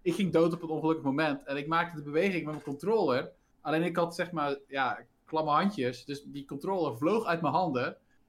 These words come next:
En die vloog uit de deur richting de trap en mijn vader liep net de trap op. En die miste net mijn vader zijn hoofd.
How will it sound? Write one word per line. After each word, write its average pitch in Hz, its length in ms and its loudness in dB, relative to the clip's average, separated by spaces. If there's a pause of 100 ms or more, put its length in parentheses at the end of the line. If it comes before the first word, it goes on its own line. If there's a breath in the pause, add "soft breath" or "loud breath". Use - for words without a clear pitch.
(160)
En 147 280 0
die 147 120 -8
vloog 202 240 0
uit 180 200 0
de 175 100 -2
deur 156 420 2
richting 165 320 -4
de 147 120 -8
trap 180 300 0
en 147 60 -8
mijn 143 120 -6
vader 156 280 2
liep 131 120 -2
net 127 120 -6
de 117 60 -12
trap 120 280 -8
op. 123 160 -14
En 135 160 -6
die 139 160 -4
miste 160 360 -2
net 170 200 -2
mijn 156 120 -6
vader 151 260 2
zijn 127 160 -4
hoofd. 127 300 -2